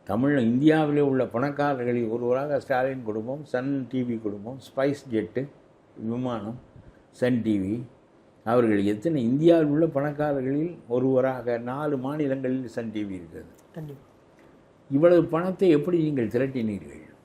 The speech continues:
Speaker 1: தொழில் ஒரு கட்டத்திற்கு பிறகு வளர்ச்சி அடைந்திருக்குமே தவிர, அதற்கான அடித்தளம் எங்கிருந்து வந்தது? அதற்கான முதலீடு உங்களுக்கு எங்கிருந்து வந்தது? உங்களுடைய குடும்பத்தில் நீங்கள் யார் இன்றைக்கு வசதி குறைவாக இருக்கிறீர்கள்? தமிழ்நாட்டினுடைய பிரபுக்கள் குடும்பத்தைச் சேர்ந்தவர்களாக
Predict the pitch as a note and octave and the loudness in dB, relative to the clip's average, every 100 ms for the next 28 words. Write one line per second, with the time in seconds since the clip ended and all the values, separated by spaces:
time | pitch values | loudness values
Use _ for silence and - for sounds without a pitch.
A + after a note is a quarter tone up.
0 | _ _ _ _ _ - - _ _ - | _ _ _ _ _ -20 -20 _ _ -20
1 | _ _ - - _ G#2 C3 F3+ F#3+ C#3 | _ _ -20 -20 _ 2 4 4 2 2
2 | D3 C#3+ F#3 F3 F3 E3+ C#3 D#3 E3+ E3 | 2 4 2 2 -4 -2 2 4 4 4
3 | D3 D#3 D3+ C#3+ C3 A#2+ A#2 A2 G#2 C3+ | 2 2 0 0 -2 -4 -4 -6 -2 -2
4 | D3 C3+ B2+ A#2+ B2+ D#3+ E3 D#3+ D3+ C#3 | -2 -4 -4 -2 -2 -2 0 0 0 -2
5 | D3 C3+ A#2 A2 G#2+ G2 D#2 - - _ | -2 -2 -4 -6 -4 -6 -6 -16 -20 _
6 | _ _ _ _ - _ G#2 B2 C3+ B2+ | _ _ _ _ -20 _ -2 0 -2 -2
7 | C3 D#3+ F#3 F3 D#3 C#3+ C3 C3 C#3+ D3 | 0 0 2 4 4 2 0 -2 -2 -2
8 | C3+ B2 A2 G2 F#2 G2+ A#2 G#2+ G#2+ D3+ | -2 -4 -6 -8 -14 -6 -2 0 0 -2
9 | D#3+ D3 D#3 D3+ C#3 B2 A2+ A#2+ D#3 C#3 | 0 -2 -2 -4 -2 -2 -2 -4 -6 -8
10 | A#2+ A2 A2 A#2 C#3+ C#3 B2 A#2 A2+ A2 | -6 -4 -4 -4 -8 -4 -2 0 -2 -2
11 | G2 F2 F2 E2 D#2+ G2 C3 D3 C#3+ C3+ | -6 -12 -16 -16 -10 -8 -6 -4 -4 -8
12 | B2+ B2 C3+ C3+ C3+ C#3+ C3+ C3+ B2 A#2 | -8 -4 -2 0 -2 -2 -4 -6 -4 -6
13 | A#2+ A2 A2 A2 A#2 A#2 A2 G#2 G#2+ A#2+ | -6 -4 -6 -2 -4 -2 -4 -4 -4 -4
14 | D#3 | -6